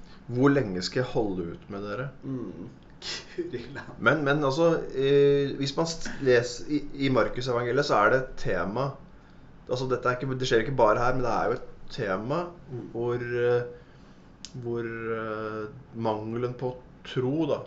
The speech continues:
Speaker 1: er et problem. At
Speaker 2: Mm.
Speaker 1: folk ikke vender seg om og tror. Og det, det har, handler litt om det med, med jøden, at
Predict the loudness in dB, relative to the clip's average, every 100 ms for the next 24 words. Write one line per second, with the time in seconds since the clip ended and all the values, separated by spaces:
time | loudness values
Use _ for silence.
0 | -10 -2 -2 -2 -8 -6 -6 -6 -10 -14
1 | -12 -12 -14 -16 -18 -4 -4 -2 -6 -10
2 | -10 -2 0 2 2 -2 -6 -4 -2 -2
3 | -6 -6 -6 -6 -12 -20 -20 -20 -20 -20
4 | -20 -20 -20 -20 -20 -8 2 2 2 2
5 | 2 4 4 4 2 2 2 2 0 0
6 | 2 2 4 2 2 0 -4 -10 -20 -20
7 | -12 0 2 6 8 8 6 2 -2 -2
8 | -4